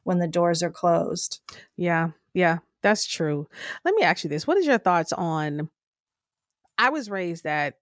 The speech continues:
Speaker 2: you must have a healthy fear of your parents. You know, not to the point where you're afraid to tell them anything, but you are, become afraid of consequences. And so now, because I'm just like how I was <laughs> raised, I do the same thing. I feel like,
Speaker 1: Yeah.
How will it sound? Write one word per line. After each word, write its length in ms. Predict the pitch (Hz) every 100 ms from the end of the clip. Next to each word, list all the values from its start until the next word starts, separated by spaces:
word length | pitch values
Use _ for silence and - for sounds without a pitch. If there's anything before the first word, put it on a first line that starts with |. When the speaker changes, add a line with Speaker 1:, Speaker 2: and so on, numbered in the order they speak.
| -
Speaker 2:
you 180 | 170 196
must 200 | 190 -
have 180 | 185 143
a 60 |
healthy 320 | 156 185 185 185
fear 300 | - 170 156
of 80 |
your 120 | 143 147
parents. 580 | 117 107 - - - - _ _ _ _ _ _ 196
You 120 | 196
know, 140 | 180
not 240 | 180 190 196
to 80 |
the 80 | 214
point 320 | 208 220 196
where 440 | 165 170 165 156 156 - - - -
you're 180 | 185 175
afraid 340 | - 196 180
to 80 | 165
tell 280 | - 175 180
them 140 | 202
anything, 400 | 220 233 233 226
but 220 | 185 -
you 240 | 226 226 180
are, 320 | 185 175 175
become 320 | 208 190 214
afraid 260 | 180 185 170
of 100 | -
consequences. 880 | 165 156 139 131 139 - 110 - _ _ - - - -
And 200 | 220 214
so 200 | - 220
now, 540 | 202 196 254 226 185 202 -
because 240 | - 156
I'm 260 | 147 143 151
just 160 | - -
like 140 | 143
how 160 | - 151
I 40 |
was 160 | 165 196
<laughs> 180 | 170 -
raised, 160 | 254 180
I 40 |
do 120 | 160 170
the 60 |
same 300 | 165 208 175
thing. 280 | 170 240 220
I 220 | 156 160
feel 200 | 165 196
like, 200 | 180 175
Speaker 1:
Yeah. 180 | 175